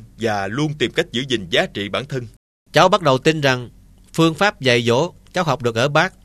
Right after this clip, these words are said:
Speaker 2: sẽ làm thay đổi cuộc sống gia đình cháu.
Speaker 1: Chắc chắn là như vậy mà.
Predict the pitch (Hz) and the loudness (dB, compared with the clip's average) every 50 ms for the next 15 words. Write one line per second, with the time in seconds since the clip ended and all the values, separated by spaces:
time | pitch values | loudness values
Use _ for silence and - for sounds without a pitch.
0 | - - - - - - 175 165 143 131 123 127 - 160 170 160 135 131 131 - | -20 -20 -20 -10 -4 -2 2 4 4 4 2 2 0 0 2 4 4 2 2 0
1 | - 123 113 - - 160 180 190 156 147 143 123 110 110 123 131 151 185 - - | -2 -4 -2 -2 -2 -2 -2 0 0 0 0 0 -2 -2 0 0 0 -2 -4 -10
2 | _ _ _ _ _ _ _ _ _ _ - - - 214 - - 208 214 208 139 | _ _ _ _ _ _ _ _ _ _ -8 -2 -2 0 2 2 2 2 2 0
3 | 120 143 135 113 104 110 120 131 123 | 0 0 0 0 0 0 0 -2 -4